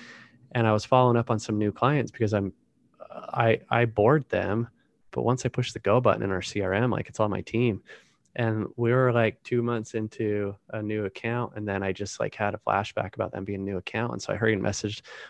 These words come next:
one of my guys, and I was like, "Holy crap, where are we at with this thing?" And they're like, "Dude, that was done last month." And I was just, it was, even for me, that was a, a new and rewarding experience, 'cause it was, like, instant panic for a second. But then I was like, "Oh yeah, I,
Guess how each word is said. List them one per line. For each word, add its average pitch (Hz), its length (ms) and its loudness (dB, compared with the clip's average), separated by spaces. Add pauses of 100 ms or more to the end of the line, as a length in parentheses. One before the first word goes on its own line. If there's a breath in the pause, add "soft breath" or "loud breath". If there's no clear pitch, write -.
(120)
one 113 120 2
of 107 60 2
my 95 80 2
guys, 117 380 2
and 110 60 2
I 104 40 2
was 101 100 -2
like, 92 220 -4 (320 soft breath)
"Holy 143 240 4
crap, 151 320 4
where 127 240 6
are 131 60 4
we 120 140 4
at 120 140 2
with 107 140 -6
this - 220 -2
thing?" 139 240 2
And 110 80 0
they're 98 100 2
like, 95 320 -2 (140)
"Dude, 113 220 -4
that 104 120 -4
was 110 140 -10
done 101 200 -4
last - 300 -8
month." 98 400 -4
And 113 160 -8
I 98 100 -2
was 95 140 -6
just, 107 240 -8
it 123 120 4
was, 110 280 0 (240 soft breath)
even 135 320 2
for 120 180 0
me, 120 360 4
that 104 200 4
was 98 400 -2 (380)
a, 110 280 0
a 107 40 0
new 107 300 2
and 104 80 0
rewarding 104 400 2
experience, 107 520 2
'cause 110 160 2
it 110 60 8
was, 104 100 0
like, 98 140 2
instant - 340 0
panic 120 360 2
for - 120 -2
a 101 80 2
second. - 460 -2 (340 loud breath)
But - 80 -12
then 117 120 4
I 110 60 4
was 110 120 0
like, 104 140 -2 (120)
"Oh 139 160 -6 (160)
yeah, 131 360 0 (260)
I, 117 220 -4